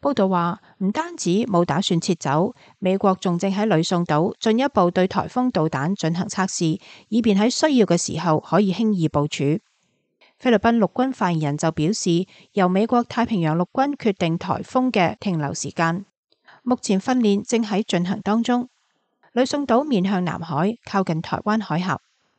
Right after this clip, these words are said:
菲律賓係美國喺亞洲嘅重要戰略盟友。如果北京入侵台灣，菲律賓將係美軍協防台灣嘅關鍵基地。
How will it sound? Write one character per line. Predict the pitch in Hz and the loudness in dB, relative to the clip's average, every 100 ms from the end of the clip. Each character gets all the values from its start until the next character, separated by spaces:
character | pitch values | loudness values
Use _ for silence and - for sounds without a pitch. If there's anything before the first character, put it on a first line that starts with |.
| _ - _ | _ -20 _
菲 | - 254 | -4 0
律 | 190 | 2
賓 | 226 233 | 2 2
係 | 202 | 0
美 | 160 165 | 0 0
國 | - 185 - | 2 2 2
喺 | - 196 | -2 -2
亞 | 240 180 | 0 0
洲 | 220 220 | 0 0
嘅 | 175 | 0
重 | - 160 160 | 0 -2 2
要 | 170 | 2
戰 | 165 185 | 2 0
略 | 175 143 | 0 -2
盟 | 139 127 | -6 -4
友。 | 143 151 214 _ _ _ _ _ - | -2 -2 -4 _ _ _ _ _ 2
如 | 202 | 2
果 | 190 233 | 4 2
北 | 320 - | 2 -6
京 | 311 | -4
入 | 277 | -4
侵 | - 226 226 | -4 -4 -4
台 | 214 | -4
灣， | 208 214 226 262 _ _ | -4 -2 -2 -6 _ _
菲 | 330 | 0
律 | 277 | 2
賓 | 240 254 | 2 0
將 | 262 240 | 0 0
係 | 175 | 0
美 | 156 | 0
軍 | 185 240 240 | 2 0 0
協 | - 190 | -2 -2
防 | - 135 | 0 -2
台 | - 151 | -4 -4
灣 | 190 202 214 | -2 -2 -2
嘅 | 160 | -4
關 | - 185 185 | -2 -2 -2
鍵 | 160 143 | -2 -2
基 | 170 | -2
地。 | 160 147 | 0 0